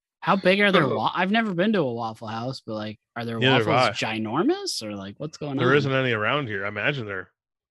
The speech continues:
Speaker 3: I don't know, eight inches?
Speaker 1: I fe-, I mean, like, don't get me wrong, it's a lot of waffles, but, like,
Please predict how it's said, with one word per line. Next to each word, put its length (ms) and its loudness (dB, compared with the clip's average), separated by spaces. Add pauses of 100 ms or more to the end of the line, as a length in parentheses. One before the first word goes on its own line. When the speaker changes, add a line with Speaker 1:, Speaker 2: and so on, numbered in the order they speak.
(540)
Speaker 3:
I 60 -4
don't 100 0
know, 200 -2
eight 200 0
inches? 580 -2 (400)
Speaker 1:
I 60 -2
fe-, 140 -2
I 80 4
mean, 340 6
like, 180 0
don't 140 4
get 80 6
me 80 2
wrong, 240 0
it's 140 -8
a 40 -4
lot 140 -2
of 60 -6
waffles, 480 -8
but, 180 -12
like, 280 -10